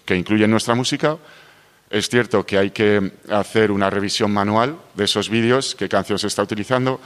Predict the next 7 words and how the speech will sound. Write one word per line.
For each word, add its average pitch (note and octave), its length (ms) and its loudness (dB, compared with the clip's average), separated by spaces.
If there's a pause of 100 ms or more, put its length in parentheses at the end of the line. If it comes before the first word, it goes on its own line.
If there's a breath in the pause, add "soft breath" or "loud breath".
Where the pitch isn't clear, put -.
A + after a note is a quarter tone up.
(200 loud breath)
si G2+ 180 -6
tiene G2+ 180 2
una G2+ 120 2
licencia, A#2 460 0
si A2 160 -2
no. B2+ 220 2 (840 soft breath)
Y C3 340 4